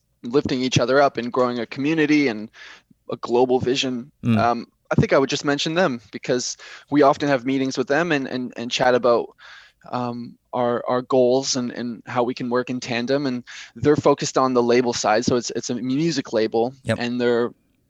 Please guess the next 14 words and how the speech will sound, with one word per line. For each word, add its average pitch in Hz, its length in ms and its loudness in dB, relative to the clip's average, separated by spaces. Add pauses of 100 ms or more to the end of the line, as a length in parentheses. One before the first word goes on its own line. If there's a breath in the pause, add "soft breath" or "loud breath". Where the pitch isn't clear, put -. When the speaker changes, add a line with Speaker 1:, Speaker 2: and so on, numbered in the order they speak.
(220)
Speaker 1:
spotlighting 113 580 2
artists 117 540 2
and, 117 280 -8
and 117 160 -10
putting 120 240 -6
their, 113 260 0
their 113 200 -2
artist 113 300 -2
music 117 260 -8
forward, 120 520 2 (640 loud breath)
um, 113 300 -2
which 120 180 -6
is 117 100 -6
great. 107 580 -4